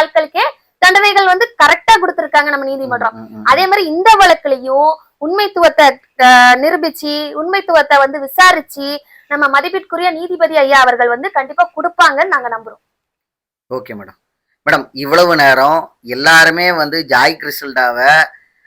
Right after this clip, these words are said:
Speaker 2: ஆ, தவறா பேசினாலும் வச்சாலும் ரைட்டு, ஓகே, அதெல்லாம் ஒரு பக்கம் இருக்கட்டும், அவங்க பண்ணதும் தப்பு தான்,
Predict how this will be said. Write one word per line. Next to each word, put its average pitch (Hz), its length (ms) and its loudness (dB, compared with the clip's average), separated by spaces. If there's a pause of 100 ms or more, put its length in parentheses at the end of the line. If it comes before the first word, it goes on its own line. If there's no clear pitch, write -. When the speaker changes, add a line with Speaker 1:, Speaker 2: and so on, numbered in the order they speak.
(220)
Speaker 2:
ஆ, 127 640 2
தவறா 143 380 2
பேசினாலும் 139 640 -4
வச்சாலும் 135 560 -2 (380)
ரைட்டு, 139 420 -2
ஓகே, 127 260 -12
அதெல்லாம் 135 420 -2
ஒரு 135 160 -4
பக்கம் 135 280 -8
இருக்கட்டும், 131 420 -8
அவங்க 123 320 -10
பண்ணதும் 139 300 -10
தப்பு - 260 -10
தான், 107 200 -12